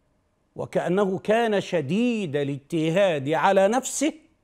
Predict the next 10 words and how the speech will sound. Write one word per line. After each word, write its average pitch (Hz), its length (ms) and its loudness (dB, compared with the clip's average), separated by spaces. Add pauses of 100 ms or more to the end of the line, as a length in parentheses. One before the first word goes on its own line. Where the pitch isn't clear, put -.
(560)
ليخلص 180 840 0
في 156 380 -2
قوله 170 580 0
وعمله 202 580 4 (300)
لربه 190 580 2
سبحانه، 143 520 -2 (440)
ثم 151 360 0 (420)
عقب 240 600 2
ذلك 196 580 2
بقوله: 202 520 0